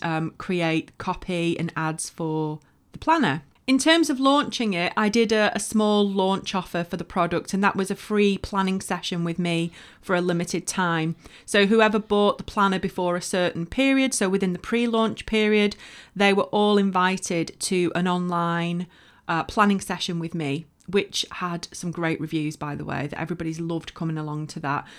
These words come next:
So I basically showed them how to use that planner, how to get the most from it, and how to put together three months, so the first quarter of your content.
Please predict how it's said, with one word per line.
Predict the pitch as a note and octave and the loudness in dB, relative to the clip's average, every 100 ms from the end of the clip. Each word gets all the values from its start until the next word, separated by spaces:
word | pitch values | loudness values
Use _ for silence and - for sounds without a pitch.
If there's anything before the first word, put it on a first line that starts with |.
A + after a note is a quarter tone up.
| - | -14
So | - | 2
I | G3 | 2
basically | F#3+ A3 A3 A3 F3 | 6 4 4 0 -2
showed | - G#3+ A3 | 4 6 6
them | D#3 F3 | 4 -4
how | - G3+ G#3 G#3+ | -2 2 4 4
to | G#3+ | 0
use | F#3 A3 A3 | 2 2 2
that | G3 - | -2 -2
planner, | F3 D#3 | -2 -2
how | D#3 F#3 | 0 0
to | G3+ - | 0 -2
get | - | -2
the | E3+ | 0
most | F#3+ A#3+ B3+ - | 2 2 0 -4
from | D#3+ C#3 | -4 -2
it, | A2 B3+ B3+ - - - - | 0 -2 -2 -18 -20 -20 -6
and | G3+ G3 G3 F#3+ | 2 4 4 2
how | G#3 | 0
to | G3+ - | 0 -2
put | - - | -6 -6
together | G3 F#3 F#3 | -4 -2 -2
three | - F#3+ G3 F#3+ | -6 -2 0 0
months, | E3+ D#3 - | 0 -4 -6
so | F3+ | -6
the | E3+ | -6
first | D#3 - G#3 G#3 - | -6 0 2 2 -4
quarter | - G3 F#3+ F#3 E3+ | -2 0 0 -2 -8
of | D#3 | -8
your | E3+ | -10
content. | E3 - D#3 - C3+ D3 | -10 -8 -10 -10 -12 -12